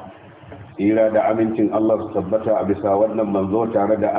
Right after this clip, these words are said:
alayensa da sahabbansa ba su canza ba canzawa. Bayan haka ya ku bayin Allah, ina muku wasiya tare da kaina da jin tsoron Allah mabuwayi da ɗaukaka,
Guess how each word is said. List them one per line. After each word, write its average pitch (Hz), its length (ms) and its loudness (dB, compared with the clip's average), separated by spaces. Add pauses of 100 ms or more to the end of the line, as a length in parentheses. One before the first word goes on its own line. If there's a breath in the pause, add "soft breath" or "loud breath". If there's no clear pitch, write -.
(120)
alayensa 110 500 0
da 98 140 0
sahabbansa 95 760 -2
ba 95 120 -2
su 92 160 -8
canza 113 360 0
ba 98 200 0
canzawa. 107 640 0 (680)
Bayan 113 320 0
haka 117 240 -2
ya 117 140 2 (100)
ku 113 160 0
bayin 113 320 2
Allah, 117 400 0
ina 117 180 -2
muku 110 220 -2
wasiya 107 560 0
tare 107 280 0
da 104 160 -2
kaina 110 360 0
da 104 120 0
jin 107 240 0
tsoron 107 400 0
Allah 113 300 2
mabuwayi 104 580 0
da 107 120 -2
ɗaukaka, 110 440 -2